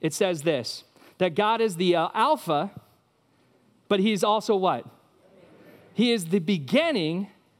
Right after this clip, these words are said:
and the end. You see, God has a straight line to where he is going. But us, we take a journey.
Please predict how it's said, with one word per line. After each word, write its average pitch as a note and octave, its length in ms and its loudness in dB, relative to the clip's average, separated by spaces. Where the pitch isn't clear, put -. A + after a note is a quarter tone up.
and G#3+ 280 0
the G#3 240 0
end. E3 420 -4
You G3 100 0
see, B3+ 180 0
God C4 400 2
has B3+ 360 0
a G#3+ 120 0
straight C4+ 500 -2
line G#3 360 0
to F#3+ 60 4
where G3+ 220 2
he G#3 240 0
is F#3+ 140 0
going. B2+ 440 -2
But F3+ 200 4
us, B3 640 -2
we C3+ 100 -4
take C#3 220 -2
a D3+ 60 -4
journey. B2+ 360 -4